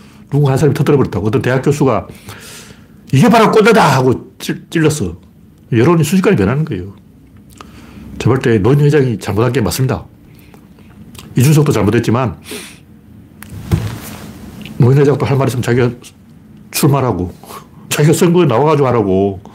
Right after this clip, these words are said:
이준석은 정치인이고 노인 회장도, 아, 정치하면 되잖아. 네, 다음 곡지는 공지영 아웃. 뭐 옛날에 아웃된 사람인데 그 다음에 이야기할 김두수도 마찬가지고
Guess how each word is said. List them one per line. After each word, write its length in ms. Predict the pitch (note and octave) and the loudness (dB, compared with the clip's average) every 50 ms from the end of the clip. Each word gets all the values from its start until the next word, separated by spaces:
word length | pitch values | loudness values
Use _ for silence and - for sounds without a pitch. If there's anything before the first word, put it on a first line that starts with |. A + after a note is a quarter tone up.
| - - - - - - - - | -8 -8 -8 -18 -20 -20 -8 -4
이준석은 520 | B2+ B2 D3 D3 C#3 D#3+ D3+ C#3+ B2 G2+ - - - - - - - - - - | -2 0 0 2 2 4 4 4 2 0 -2 -10 -18 -20 -20 -20 -20 -20 -18 -6
정치인이고 580 | - C#3 B2 D3 - E3+ C#3 B2+ F#2+ F#2 F2+ F2 | -2 0 0 2 2 2 2 2 2 0 0 0
노인 200 | G2+ B2 D3 D3 | 2 2 4 4
회장도, 400 | D3 D3+ D3+ C3 - B2 A2 G#2+ A2 A2 G2+ G#2 - - - - - - - - - - - - - - - - - - - - - - - - - - - - | 2 2 0 0 0 -2 -2 0 -2 -4 -4 -4 -6 -12 -20 -20 -20 -20 -20 -20 -20 -20 -20 -20 -20 -20 -20 -20 -20 -18 -16 -16 -16 -16 -18 -18 -18 -20 -10 -6
아, 140 | - - - - | -4 -4 -2 0
정치하면 320 | - B2 A#2 D#3+ D3 C3+ | 0 2 2 2 2 2
되잖아. 360 | A2+ F#2 G2 F#2 F#2 F2+ F2 - - - - - - - - - - - - - - - - - - - - - - - - | 2 0 0 0 -2 -4 -4 -10 -16 -20 -20 -20 -20 -20 -20 -20 -20 -20 -20 -20 -20 -20 -20 -20 -20 -20 -20 -18 -18 -8 -2
네, 180 | A2+ F#2+ G2 G#2 - - | -2 -2 -2 -4 -6 -6
다음 220 | - A#2 A2+ A2 | -4 -2 -2 0
곡지는 360 | G#2+ A2+ F#2 - C#3 A#2 G#2 | 0 0 0 2 0 0 0
공지영 540 | - - G#2 G2+ G#2+ G2 - C3 C#3 C#3 C#3 - | 0 0 2 2 2 2 2 2 2 2 0 0
아웃. 260 | C3+ C3+ B2 - - - - - | 0 0 0 -2 -4 -10 -10 -6
뭐 140 | A2+ A2 G#2+ F#2+ | -4 -2 0 0
옛날에 220 | F#2+ A2 C3 B2+ | 0 0 0 0
아웃된 280 | C3 C3+ C#3 - A#2+ G2 | 0 -2 0 0 0 0
사람인데 460 | B2 B2+ C3 G#2+ F2+ F2 G#2+ A#2 - - - - - - - - - - - - - - - - - - - - - - - - - - - - - - - - - - - - - - - - - - - - - - - - - - - | 0 0 -2 -2 0 0 0 0 -2 -4 -10 -10 -10 -10 -10 -12 -14 -14 -16 -18 -18 -20 -20 -20 -20 -20 -20 -20 -20 -20 -20 -20 -20 -20 -20 -18 -18 -18 -18 -16 -16 -16 -12 -12 -12 -12 -12 -14 -14 -14 -12 -12 -14 -12 -12 -12 -4 -2 0
그 80 | - A#2 | 0 0
다음에 260 | B2 B2+ C3+ A#2+ A2+ | 0 0 2 2 2
이야기할 280 | A2 A2+ A2+ A2+ G#2 - | 2 2 2 2 0 0
김두수도 460 | - G#2+ G#2 A2 D3+ D3 - - B2 | 0 -2 0 2 0 0 0 0 -2
마찬가지고 680 | F2+ E2+ - A2 G#2 A#2+ A2+ G#2 F2+ A2+ G#2+ F2 - | -2 -2 -2 -2 0 0 0 0 0 -2 -2 -2 -6